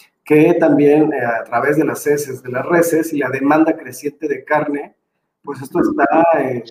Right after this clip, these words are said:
también contribuyendo, y se dice que inclusive más que la emisión del C O dos, a, eh, justamente a la emisión de gases de efecto invernadero. Entonces, ¿quién estaría dispuesto, por ejemplo, a dejar de comer carne,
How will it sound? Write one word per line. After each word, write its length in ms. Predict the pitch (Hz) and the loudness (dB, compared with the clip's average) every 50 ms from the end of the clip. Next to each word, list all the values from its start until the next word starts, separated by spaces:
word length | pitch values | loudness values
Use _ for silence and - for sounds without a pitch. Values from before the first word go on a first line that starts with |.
| - _ | -16 _
también 480 | 110 107 123 135 147 156 160 160 160 160 | -8 -8 -6 -2 0 2 4 4 4 2
contribuyendo, 880 | 156 143 - 147 139 131 131 131 135 143 139 143 139 147 156 175 175 - | 0 -2 -2 -4 -4 -4 -8 -8 -6 -6 -4 -4 -4 -6 -6 -6 -10 -12
y 80 | 135 131 | -16 -20
se 160 | 131 143 139 | -14 -14 -10
dice 260 | 143 175 - - - | -10 -10 -10 -10 -12
que 80 | - 156 | -12 -14
inclusive 420 | 139 - 135 127 - 151 151 151 151 | -14 -14 -20 -18 -10 -2 0 0 2
más 320 | 143 156 175 - - - - - _ | 4 2 2 2 0 -6 -12 -20 _
que 140 | - - 147 | -16 -16 -14
la 40 | 139 | -12
emisión 320 | 139 135 - - 143 143 | -12 -12 -8 -4 -2 0
del 200 | 156 151 147 151 | 0 0 0 -2
C 160 | - 156 147 | 0 0 2
O 120 | 151 147 147 | 2 4 4
dos, 280 | 147 156 - - - _ _ _ _ _ _ _ _ _ | 2 2 0 -6 -12 _ _ _ _ _ _ _ _ _
a, 420 | - 143 147 160 165 143 131 131 127 123 | -6 -2 2 2 4 4 2 -2 -4 -8
eh, 360 | 120 117 117 117 113 107 107 - | -8 -8 -10 -12 -12 -14 -18 -20
justamente 640 | - - 139 - - 151 147 143 135 131 131 143 | -20 -20 -20 -8 -6 -4 -2 -2 -4 -4 -4 -4
a 80 | 139 135 | -2 0
la 100 | 135 127 | 0 0
emisión 320 | 120 120 117 - 131 131 | 0 -2 -4 -6 -6 -4
de 100 | 127 131 | -4 -4
gases 320 | 127 123 127 127 131 - - | -4 -4 -6 -8 -10 -12 -16
de 80 | 120 | -18
efecto 360 | 117 - _ 120 - _ - 123 | -20 -18 _ -20 -20 _ -16 -16
invernadero. 540 | 120 - 123 120 139 147 160 175 180 160 139 | -14 -12 -12 -10 -8 -6 -4 -2 -2 0 0
Entonces, 480 | 131 123 - 151 147 156 165 165 165 165 - - _ _ _ _ _ _ _ | -2 0 2 4 4 6 4 4 2 0 -4 -10 _ _ _ _ _ _ _
¿quién 200 | - 165 165 170 | 2 4 4 4
estaría 340 | 180 175 175 170 147 156 156 | 4 2 2 2 2 4 4
dispuesto, 540 | 160 156 156 156 160 160 151 - - 165 - | 4 2 2 0 0 -2 -4 -4 -6 -10 -12
por 120 | 143 - | -12 -12
ejemplo, 360 | - - 147 135 135 151 151 | -12 -14 -14 -16 -12 -10 -8
a 80 | 147 131 | -8 -8
dejar 240 | 113 - 139 135 - | -10 -12 -14 -14 -14
de 80 | 139 | -12
comer 260 | - 131 120 123 127 | -10 -8 -8 -8 -8
carne, 420 | 123 - 156 151 135 120 107 - | -2 -2 -2 -2 0 -4 -8 -10